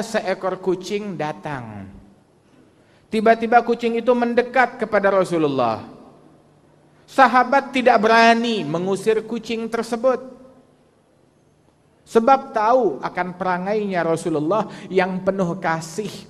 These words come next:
bahkan terhadap hewan. Datang kucing kepada Nabi Muhammad, kemudian melihat di gelasnya Nabi Muhammad yang Nabi minum, di situ ada susu, tinggal sedikit,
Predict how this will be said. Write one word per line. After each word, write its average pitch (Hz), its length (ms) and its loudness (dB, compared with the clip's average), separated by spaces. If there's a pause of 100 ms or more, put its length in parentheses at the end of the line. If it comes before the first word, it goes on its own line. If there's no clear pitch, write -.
bahkan 147 320 -4
terhadap 147 480 -6
hewan. 110 480 -6 (960)
Datang 285 480 4
kucing 247 400 -4
kepada 214 320 0
Nabi 214 240 2
Muhammad, 208 480 0 (880)
kemudian 247 480 4
melihat 262 480 2 (440)
di 165 120 2
gelasnya 214 560 2
Nabi 202 240 0
Muhammad 233 400 0
yang 202 160 2
Nabi 208 240 2
minum, 220 320 2
di 208 80 -2
situ 220 240 -2
ada 185 240 2
susu, 185 640 0 (320)
tinggal 175 280 0
sedikit, 202 480 -2